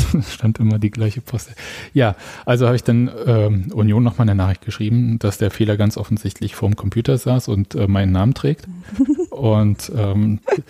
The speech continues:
Speaker 1: in der alten Adresse, dass dann offensichtlich entgegengenommen wurde, nämlich von der Tante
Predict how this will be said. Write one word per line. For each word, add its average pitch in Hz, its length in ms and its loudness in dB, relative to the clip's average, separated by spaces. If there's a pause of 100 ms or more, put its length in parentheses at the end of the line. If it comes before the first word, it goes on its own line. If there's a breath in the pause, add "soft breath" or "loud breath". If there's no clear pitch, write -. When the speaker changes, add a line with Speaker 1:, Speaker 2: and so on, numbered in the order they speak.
(1160 loud breath)
Speaker 1:
in 110 280 4
der 98 300 4
alten 107 220 0
Adresse, 104 640 0
dass 104 240 0
dann 101 220 0
offensichtlich 104 580 -2
entgegengenommen 117 560 2
wurde, 113 160 0
nämlich 101 340 4
von 104 220 2
der 107 280 2
Tante 107 480 0